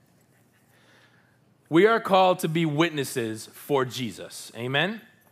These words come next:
We can testify about what he's done in our lives and show others that there's hope for them. Are you using and developing the gifts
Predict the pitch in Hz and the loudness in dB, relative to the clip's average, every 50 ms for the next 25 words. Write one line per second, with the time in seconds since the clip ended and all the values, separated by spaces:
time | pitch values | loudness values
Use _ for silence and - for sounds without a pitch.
0 | _ _ _ _ _ _ _ _ _ _ _ _ _ _ _ _ _ _ _ _ | _ _ _ _ _ _ _ _ _ _ _ _ _ _ _ _ _ _ _ _
1 | _ _ _ _ _ _ _ _ _ _ _ _ _ _ _ _ _ - 175 202 | _ _ _ _ _ _ _ _ _ _ _ _ _ _ _ _ _ 2 2 2
2 | 185 233 220 180 - 208 220 214 - 233 190 - 208 196 208 208 190 185 185 175 | 2 0 -2 0 2 2 2 2 0 -2 -2 2 2 2 2 2 2 2 2 2
3 | 160 165 170 165 165 175 160 143 127 175 170 175 165 147 139 139 147 160 170 180 | 2 2 0 0 0 -4 -6 -4 -2 -2 0 0 0 0 2 2 2 4 4 4
4 | 185 190 202 233 247 226 - - - - _ _ _ _ _ _ _ _ _ _ | 4 4 4 2 -2 -6 -12 -16 -18 -20 _ _ _ _ _ _ _ _ _ _
5 | _ _ _ _ _ _ _ - 151 151 135 - - - 196 208 214 185 160 156 | _ _ _ _ _ _ _ -8 -6 -6 -4 -2 2 4 4 4 4 4 2 2
6 | 147 139 131 123 120 123 123 - - _ _ _ _ _ _ 135 127 127 - 156 | 2 2 0 -2 -4 -6 -10 -14 -20 _ _ _ _ _ _ -4 -4 -2 0 0
7 | 143 147 135 117 - - 147 160 156 143 - - - - - - 139 135 127 147 | 0 0 -2 -4 -8 -2 0 0 0 0 -4 -10 -20 -20 -12 -8 -6 -4 -4 -4
8 | 139 117 - - - _ _ _ _ _ _ _ _ _ _ _ _ _ _ _ | -4 -4 -8 -14 -20 _ _ _ _ _ _ _ _ _ _ _ _ _ _ _
9 | _ _ _ _ _ _ _ _ _ _ _ _ _ _ _ _ _ _ _ _ | _ _ _ _ _ _ _ _ _ _ _ _ _ _ _ _ _ _ _ _
10 | _ _ _ _ _ _ _ _ - - 143 156 185 214 240 254 226 202 190 196 | _ _ _ _ _ _ _ _ -8 -4 -2 0 0 0 0 0 0 0 0 -2
11 | 190 185 208 214 208 180 165 151 147 127 131 143 156 165 156 - 165 160 151 143 | -2 -2 -2 0 0 0 0 -2 -2 0 0 0 2 0 0 -2 -4 -4 -2 -4
12 | 139 127 117 120 147 180 190 - - - - | -6 -6 -4 -4 -4 -4 -4 -6 -12 -16 -16